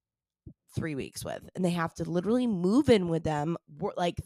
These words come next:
you know, they're still trying to, quote unquote, like, live normal lives, like, go to their jobs, and they have to live with these other people. They're basically, like, couple swapping.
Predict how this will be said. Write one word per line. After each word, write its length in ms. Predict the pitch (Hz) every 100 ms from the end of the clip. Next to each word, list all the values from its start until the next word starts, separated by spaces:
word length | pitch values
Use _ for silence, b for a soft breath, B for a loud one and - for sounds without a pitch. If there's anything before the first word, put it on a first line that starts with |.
| -
you 120 | 156 170
know, 120 | 156
they're 140 | 165
still 260 | 165 190 185
trying 200 | 196 165
to, 60 |
quote 200 | 160 156
unquote, 240 | 143 - 123
like, 160 | 156
live 200 | 143 139
normal 300 | 156 151 143
lives, 320 | 131 113 131 147
like, 140 | -
go 100 | 147
to 60 | 160
their 120 | 190
jobs, 600 | 165 131 156 190 - - B B B B B _
and 120 | 185
they 60 | 185
have 140 | 185
to 80 | -
live 160 | 175 180
with 80 | 185
these 160 | 180
other 160 | 175 202
people. 240 | 185 165
They're 100 | 180
basically, 280 | 196 - 277
like, 140 | 233
couple 300 | - 180 -
swapping. 640 | - - - - - 151